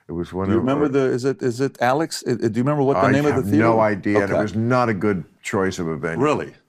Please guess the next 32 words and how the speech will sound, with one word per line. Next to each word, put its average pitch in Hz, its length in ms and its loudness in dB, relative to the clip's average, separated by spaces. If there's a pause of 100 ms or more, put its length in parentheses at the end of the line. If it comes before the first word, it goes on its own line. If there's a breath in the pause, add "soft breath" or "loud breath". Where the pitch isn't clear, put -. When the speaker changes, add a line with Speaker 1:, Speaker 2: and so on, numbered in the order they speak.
(200 loud breath)
Speaker 1:
Well, 196 360 4
I 120 180 0
wasn't 120 440 -4 (240)
as 107 220 -6 (320)
good 113 180 -2
a 110 60 0
comic 113 360 -2
as 107 120 -4
I 107 140 0
am 107 200 -2
now, 104 320 -2
and, 107 240 -2
and 101 360 -2
it 98 140 2
was, 110 280 -2
yeah, 151 180 2
you, 117 320 0 (260 loud breath)
well, 123 200 -2
Glendale. 117 520 -2 (480)
<laughs> - 640 -6
No, 110 220 0
it 107 120 0
was, 107 260 0
uh, 95 260 0 (500 loud breath)
I 110 120 0
don't 80 160 -2
know. 64 240 -8
It - 40 -4
was 113 180 0
not 107 200 -2
my 85 160 -4
favorite, 76 440 -4